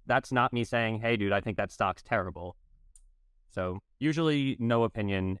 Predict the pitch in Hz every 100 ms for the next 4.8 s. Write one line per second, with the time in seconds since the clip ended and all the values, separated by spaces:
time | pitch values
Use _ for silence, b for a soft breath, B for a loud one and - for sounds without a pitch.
0 | - 98 95 92 98 90 95 92 - 90
1 | 87 - 90 87 - - _ _ _ _
2 | _ _ _ _ - 107 120 - 117 113
3 | 101 - 101 95 92 90 95 101 101 92
4 | 87 - 85 - 85 87 -